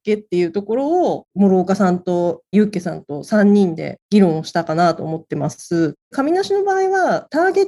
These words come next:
トを三つに分けて、まず採用候補者と、あとお客様と、資金調達とかももうこれから予定するってお話だったので、投資家の方みたいな感じで三種類に大まかに分けて、じゃあそれぞれどういうふうに思ってもらいたいんだっ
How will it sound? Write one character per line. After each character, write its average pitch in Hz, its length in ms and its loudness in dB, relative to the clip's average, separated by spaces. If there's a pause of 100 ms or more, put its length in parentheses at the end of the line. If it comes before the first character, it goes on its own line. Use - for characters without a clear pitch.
ト 359 140 2
を 339 40 2
三 285 180 -2
つ 339 140 -4
に 302 100 0
分 233 120 2
け 214 160 -6
て、 294 360 0 (220)
ま 220 140 4
ず 165 200 -4
採 254 300 -2
用 262 180 0
候 247 200 -2
補 226 120 -6
者 165 260 -6 (140)
と、 370 480 2
あ 202 100 -2
と 185 120 -2
お 180 120 0
客 202 200 -2
様 - 340 -2 (160)
と、 294 360 2 (220)
資 - 80 -8
金 269 140 2
調 294 120 2
達 196 200 2
と 165 80 -6
か 165 80 0
も 160 100 -4
も 156 140 -6
う 151 80 -12
こ 196 80 0
れ 185 80 2
か - 80 2
ら 196 80 4
予 170 100 2
定 180 160 2
す 190 100 -2
る 226 60 -2
っ 240 40 -4
て 180 120 -4
お - 20 2
話 185 220 0
だ 175 80 -6
っ 170 100 -14
た 175 120 -6
の 175 160 -4
で、 240 260 2
投 190 200 0
資 190 100 -8
家 175 80 -2
の 165 100 -6
方 185 380 -2
み 208 80 0
た 180 120 -2
い 156 60 -2
な 160 80 -8
感 156 160 -4
じ 156 60 -10
で 160 80 -4
三 339 200 2
種 392 140 0
類 302 80 2
に 151 240 -4 (120)
大 180 100 -2
ま 175 100 0
か 175 100 -4
に 175 80 0
分 180 140 -2 (120)
け - 40 -20 (140)
て、 262 160 -2
じ 247 80 0
ゃ - 20 4
あ - 20 0
そ 254 120 -2
れ 269 80 2
ぞ 254 100 -2
れ 175 80 -2
ど 226 140 0
う 302 60 2
い 262 40 0
う 226 60 0
ふ 208 60 -2
う 185 60 2
に 165 60 -4
思 190 200 0
っ 208 40 -4
て 202 80 -6
も 175 100 -2
ら 170 80 -2
い 170 60 -4
た 190 80 -4
い 175 60 -2
ん 165 40 -4
だ 165 60 -4
っ 165 60 -8